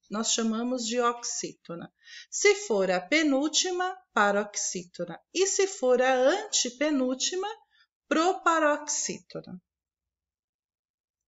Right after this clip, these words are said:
É... então, no exercício um, é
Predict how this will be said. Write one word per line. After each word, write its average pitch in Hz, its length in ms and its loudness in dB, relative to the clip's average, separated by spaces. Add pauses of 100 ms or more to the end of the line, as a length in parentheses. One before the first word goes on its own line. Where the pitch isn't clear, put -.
(1080)
É... 233 800 2
então, 285 400 4
no 440 60 2
exercício 370 600 4
um, 320 440 2
é 285 120 4